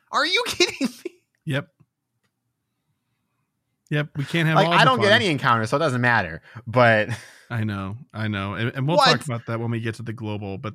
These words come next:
Speaker 2: this is kind of a, this is kind of disappointing. I almost would rather, and I hate to say this, but I almost would rather n-,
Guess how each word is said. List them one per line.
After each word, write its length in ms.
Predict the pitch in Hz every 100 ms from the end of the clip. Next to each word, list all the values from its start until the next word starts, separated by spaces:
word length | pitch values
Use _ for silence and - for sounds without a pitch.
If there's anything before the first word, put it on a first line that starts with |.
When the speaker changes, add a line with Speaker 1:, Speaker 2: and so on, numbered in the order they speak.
| _
Speaker 2:
this 320 | 71 101 117
is 80 | -
kind 180 | - 107
of 100 | 104
a, 240 | 101 101 - - - -
this 120 | 147
is 60 | 180
kind 140 | 175
of 80 | 180
disappointing. 580 | 156 - - 123 113 110
I 120 | 135
almost 320 | 170 240 240 185
would 140 | 156
rather, 400 | 139 143 143 147
and 180 | 135 117
I 120 | 117
hate 420 | 113 156 175 185
to 80 | 156
say 260 | - 143 104
this, 380 | 78 60 - _ _ _ 147
but 80 |
I 60 | 147
almost 300 | 160 185 -
would 120 | 175
rather 280 | 156 147 151
n-, 220 | 127 123